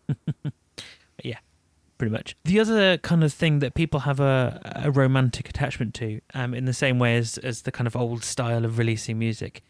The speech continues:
is to do a physical release. Um, you know, you, you're, there's that, there's that, there is that sense of achievement of going, "Look, I have made some music and I am actually holding it in my hands. I'm holding something that can, that can play."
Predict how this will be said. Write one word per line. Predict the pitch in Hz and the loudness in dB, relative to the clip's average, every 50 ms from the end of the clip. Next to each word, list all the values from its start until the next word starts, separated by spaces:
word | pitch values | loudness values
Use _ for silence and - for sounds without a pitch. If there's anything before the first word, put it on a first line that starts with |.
| - _ _ _ - | -20 _ _ _ -2
is | 143 143 135 - | 0 0 0 -2
to | - - - - 135 | -4 -6 -4 -4 -2
do | - 139 131 | 0 0 0
a | 127 | 0
physical | 120 - - 139 120 131 - - - 123 | 0 0 -2 0 0 0 -4 -4 -2 -2
release. | 117 120 110 110 107 - - - - - _ _ _ _ _ _ _ _ - | 0 0 0 0 -2 -6 -10 -12 -14 -16 _ _ _ _ _ _ _ _ -4
Um, | - 131 127 123 120 120 117 113 - _ _ _ _ _ - | -2 0 2 2 2 2 0 -2 -6 _ _ _ _ _ -2
you | 139 143 | 0 0
know, | 131 120 117 120 - - | 2 2 2 0 -2 -2
you, | 127 135 135 135 127 - - | -2 -2 0 0 -2 -2 -6
you're, | - 139 135 131 131 127 127 123 123 - - _ _ _ | -4 -2 0 2 2 2 0 0 0 -2 -4 _ _ _
there's | - 143 135 | -2 -2 0
that, | 123 151 139 - - | 2 0 0 0 0
there's | 165 175 180 - | 2 2 4 4
that, | 214 214 151 143 165 | 4 4 4 4 2
there | 185 190 202 | 4 4 6
is | 196 - | 4 4
that | - 175 156 | 4 0 0
sense | - 170 147 135 | 0 0 0 0
of | 143 | -2
achievement | 139 135 - 147 139 127 110 110 | -2 0 0 0 2 0 0 -2
of | 123 117 | -2 -2
going, | 135 123 120 120 123 | 0 0 0 0 0
"Look, | 123 120 120 - - - | -2 -2 -4 -6 -6 -6
I | 139 139 | -4 -4
have | 127 135 131 | -2 -4 -4
made | 123 131 127 127 - | -2 -2 -2 -2 -4
some | - 127 | -4 -4
music | 120 117 107 107 110 - - - | -4 -4 -4 -4 -6 -8 -8 -8
and | 131 | -6
I | 127 117 120 | -4 -4 -4
am | 123 | -4
actually | 127 - - - - 123 110 | -6 -6 -8 -8 -8 -8 -8
holding | - 123 120 123 113 120 113 | -6 -6 -8 -6 -6 -6 -8
it | 113 110 | -8 -8
in | 113 113 | -8 -6
my | 117 113 | -6 -6
hands. | 117 120 117 107 104 107 | -6 -6 -6 -8 -8 -8
I'm | 107 110 | -8 -8
holding | 113 123 123 117 120 117 | -8 -8 -6 -6 -8 -8
something | - - 120 117 110 | -6 -6 -4 -4 -4
that | 110 - - | -4 -6 -8
can, | - 120 117 113 - _ _ _ _ _ _ _ _ _ _ - | -6 -6 -6 -6 -8 _ _ _ _ _ _ _ _ _ _ -8
that | - - | -8 -6
can | - - 123 | -4 -4 -2
play." | 113 - 139 127 113 98 95 | -2 0 0 0 0 -2 -4